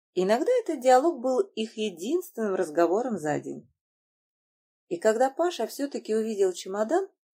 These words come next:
он даже обрадовался, взял его и понес далеко-далеко на дачу к другу,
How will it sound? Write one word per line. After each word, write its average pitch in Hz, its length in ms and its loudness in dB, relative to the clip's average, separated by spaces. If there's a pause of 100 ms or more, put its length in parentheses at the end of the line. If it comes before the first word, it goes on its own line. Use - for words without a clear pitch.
(120)
он 285 140 2
даже 339 240 4
обрадовался, 175 840 2 (380)
взял 208 440 6
его 370 440 2
и 339 140 2
понес 311 560 0 (260)
далеко-далеко 320 1120 2 (240)
на 415 220 -4
дачу 175 400 0
к - 120 -16
другу, 185 560 0